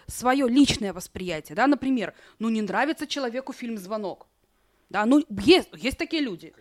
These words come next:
Да, они, конечно, у-, да, уроды и дебилы, но не, не нравится. Но, а, он пришел на квест, он увидел, как работают актеры,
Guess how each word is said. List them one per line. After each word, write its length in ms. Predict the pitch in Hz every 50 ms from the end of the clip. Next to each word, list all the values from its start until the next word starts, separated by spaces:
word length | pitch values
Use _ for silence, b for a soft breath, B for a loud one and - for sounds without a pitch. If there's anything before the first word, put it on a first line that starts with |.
| _ _ -
Да, 120 | 180 233 262
они, 140 | 254 247 233
конечно, 340 | - 233 220 214 - - 208
у-, 280 | - - - - 220 208
да, 140 | 202 208
уроды 260 | 196 202 202 196 190 202
и 40 |
дебилы, 340 | 196 214 226 302 415 403 320
но 120 | 277 349 359
не, 260 | 247 240 240 220 - b b b b b
не 100 | 233 285
нравится. 360 | 320 302 226 185 - - 202
Но, 380 | 226 277 349 330 220 160 - b b b b b b b b b b b b b
а, 460 | - 190 196 196 190 190 185 190 - _ - 202 202 202
он 200 | 254 302 359 359 349
пришел 400 | - 349 349 - - 370 359 339
на 120 | 320 320
квест, 520 | 311 - 247 269 294 262 254 302 339 - _ - - _ _ _ _ _ _ _ _ _ _ - _ _ _ _ _ _ _ _ _ _ -
он 220 | - 294 311 311 311
увидел, 400 | 302 254 302 311 262 247 262 247
как 380 | - - 302 294 285 - - _
работают 640 | - 226 254 247 214 269 269 247 254 247 214 202 - -
актеры, 680 | 233 240 - - - - 285 240 214 190 160 147 -